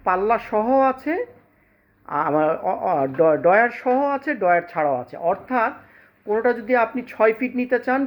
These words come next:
সেটা এমনও আছে আমার কাছে, অর্থাৎ চারটা ডয়া-, পাল্লা করে দিয়েছে, ডয়ার নাই। আবার কোনোটা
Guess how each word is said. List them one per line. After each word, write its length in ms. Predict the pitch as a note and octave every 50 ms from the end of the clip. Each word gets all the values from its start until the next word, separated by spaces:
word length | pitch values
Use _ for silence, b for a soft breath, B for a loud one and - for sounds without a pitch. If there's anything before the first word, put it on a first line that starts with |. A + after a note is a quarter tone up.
| C4
সেটা 180 | - A3 G#3+ A3+ G#3 F#3+
এমনও 260 | F#3 G#3 A#3 A#3+ B3 B3+ A#3+
আছে 140 | A#3 A#3 - B3+
আমার 200 | A#3 A#3 A#3 A3+ -
কাছে, 200 | A#3 A#3 - B3+ C#4+ D#4+ D#4 B B B B B B _ A3
অর্থাৎ 260 | F#3+ F#3 - A#3 A3 A3 -
চারটা 340 | A3+ G3 G3 - - - G#3+ G3+
ডয়া-, 360 | F3 F#3 F3+ F3 F3 F3+ F3 E3+ -
পাল্লা 280 | G3 F#3 F#3 F3+ F3 E3 E3+
করে 140 | E3+ D3 C3 A#2
দিয়েছে, 260 | A2+ G#2 - _ - A2 - C#3+ C#3+
ডয়ার 220 | F#3 F#3+ F3+ E3+ D#3 C3+
নাই। 120 | G#2+ G#2 - - _ - D3+
আবার 160 | D#3 F3+ F#3+ F#3 -
কোনোটা 260 | G3+ A3 A#3 - B3+